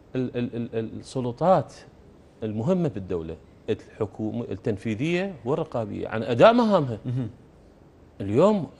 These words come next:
Speaker 1: اليوم أكو فشل في السلطة التنفيذية والسلطة التشريعية. فبالتأكيد هذه السلبيات توصلنا إلى حالة الانسداد السياسي وإعلان فشل العملية السياسية، الأمر الذي يستوجب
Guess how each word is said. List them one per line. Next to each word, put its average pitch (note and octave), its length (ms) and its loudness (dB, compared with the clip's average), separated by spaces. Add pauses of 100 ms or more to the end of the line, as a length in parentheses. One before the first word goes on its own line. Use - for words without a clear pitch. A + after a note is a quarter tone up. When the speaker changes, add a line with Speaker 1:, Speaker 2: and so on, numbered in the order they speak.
(120)
Speaker 1:
اليوم G#2 340 -4
أكو G#2+ 180 -6
فشل F#3+ 400 0 (380)
في - 60 -10
السلطة A2 340 -6
التنفيذية A#2 800 -2 (420)
والسلطة F3+ 500 2
التشريعية. C#3+ 680 -2 (720)
فبالتأكيد C#3 720 -2 (420)
هذه F3 260 2
السلبيات A#2 680 -4 (440)
توصلنا F#3 500 2
إلى C3+ 540 0
حالة C3+ 440 2
الانسداد G#2 580 -4
السياسي B2+ 600 -4 (400)
وإعلان C#3 840 2
فشل A#2 260 -6
العملية F#2 380 -4
السياسية، A2 720 -6
الأمر C3 360 2
الذي A#2+ 360 -2
يستوجب E3 580 4